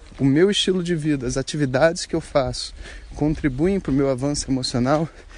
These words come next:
é extremamente importante. Porque no início do processo de crescimento emocional, vamos dizer, muitas coisas é só eu entrar pra uma aula de yoga que eu vou atingir.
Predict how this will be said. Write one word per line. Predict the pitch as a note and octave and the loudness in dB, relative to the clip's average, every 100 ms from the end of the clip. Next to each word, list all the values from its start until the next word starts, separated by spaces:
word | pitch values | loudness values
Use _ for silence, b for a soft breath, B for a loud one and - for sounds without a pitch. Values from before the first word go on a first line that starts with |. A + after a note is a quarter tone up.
| B B - | B B -2
é | E3 | 0
extremamente | - A3+ B3 A3 F#3+ F3+ | 2 0 2 2 0 -2
importante. | F3 D#3+ - - A2 G#2 - - - B B B B | -4 -6 -4 -2 -2 -4 -8 -16 -20 B B B B
Porque | - G#3+ A#3+ | -8 0 4
no | |
início | G#3 G#3+ A3+ E3 | 4 4 2 -2
do | |
processo | D#3+ D#3 C#3+ F3 D#3 - C3 A#2 B B B B B B B B | 0 0 0 2 2 2 0 -2 B B B B B B B B
de | B2+ | -6
crescimento | A#2+ C#3+ B2+ A#2+ C3 C3 | 0 0 2 0 0 0
emocional, | A#2+ A#2 - B2+ B2 | -2 -4 -2 0 2
vamos | A#2 A2 | 0 -2
dizer, | G#2+ D3 D3+ B B B B - - - - - - B B B | 2 2 2 B B B B -16 -16 -16 -16 -16 -16 B B B
muitas | B3 B3+ A3+ | 2 4 2
coisas | - G#3+ G3 F#3 | 6 6 6 2
é | |
só | - F#3 | 4 4
eu | G#3 | 4
entrar | G3+ E3 D#3 | 2 4 4
pra | - | 4
uma | C#3 | 4
aula | C#3 D3 | 4 4
de | B2+ | 2
yoga | B2+ C#3 D#3 | 2 2 2
que | D#3 D3 | 0 0
eu | |
vou | C3 C3+ C3 - | 2 2 2 0
atingir. | C3+ - C3+ A2+ G2 | -4 0 0 0 -6